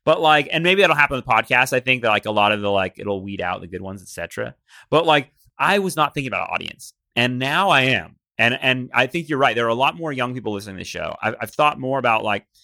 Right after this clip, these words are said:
you know, it, it, I think about topics. I think about kind of not trying, I don't wanna fit into any particular ideological bubble of the left. I try to do, like, kind of a pan left thing because there's, like, you know,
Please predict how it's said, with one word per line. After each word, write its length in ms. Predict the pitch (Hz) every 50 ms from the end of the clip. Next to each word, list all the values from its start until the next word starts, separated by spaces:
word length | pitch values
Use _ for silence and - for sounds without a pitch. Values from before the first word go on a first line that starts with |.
| _ _ _ - _ _ _
you 100 | 135 160
know, 120 | 170 160
it, 260 | - - 160 165 170 - - - - -
it, 280 | 175 147 - - 165 175 170
I 100 | 147 143
think 160 | 135 - 175 160
about 180 | 165 147 139
topics. 580 | - 139 139 131 139 - 147 143 139 - - - - -
I 60 | 123
think 200 | 117 139 127 120
about 460 | 127 120 117 113 113 117 117 - -
kind 200 | - 120 120 117
of 120 | 110 98 - _ _
not 420 | - 110 107 104 113 127 - _
trying, 500 | - - 135 123 120 123 123 120 117 120 _ _ - - - _ _ _ _
I 80 | - 131
don't 180 | 147 156 175
wanna 200 | 170 170 170 156
fit 360 | - - - 160 156 151 - -
into 320 | 143 139 139 139 143 135
any 300 | - - 123 127 131 131
particular 840 | 127 - 123 107 - 131 127 - - 131 127 123 120 117 113 - - -
ideological 560 | 104 110 117 113 110 110 113 113 - - 104
bubble 380 | 87 _ 98 92 101 120 131
of 100 | 139 135
the 80 | 135 147
left. 320 | 139 147 147 143 151 -
I 60 | 110 104
try 160 | - 117 107
to 80 | 110
do, 120 | 110 107 104
like, 180 | 104 101 101
kind 140 | - 107 104
of 60 | 98
a 80 | 95 -
pan 560 | - - - 113 101 101 104 104 104 110 110 - -
left 420 | 107 101 98 98 104 - - - _
thing 420 | _ - 104 104 113 127 143 147
because 200 | 127 117 120 110
there's, 220 | 104 117 113 - -
like, 220 | 123 117 117 - _ _ _ _ _
you 100 | - 240
know, 360 | 240 170 135 147 165 190 185